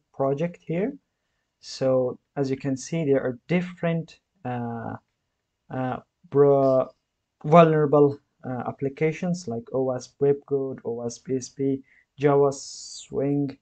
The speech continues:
Set Intra-, Interactive. So there are many,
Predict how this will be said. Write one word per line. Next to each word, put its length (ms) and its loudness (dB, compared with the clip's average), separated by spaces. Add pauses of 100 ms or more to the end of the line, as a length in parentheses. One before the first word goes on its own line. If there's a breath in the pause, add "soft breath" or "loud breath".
Set 460 -6
Intra-, 420 -6 (800)
Interactive. 680 -6
So 260 -4
there 180 4
are 100 2
many, 500 0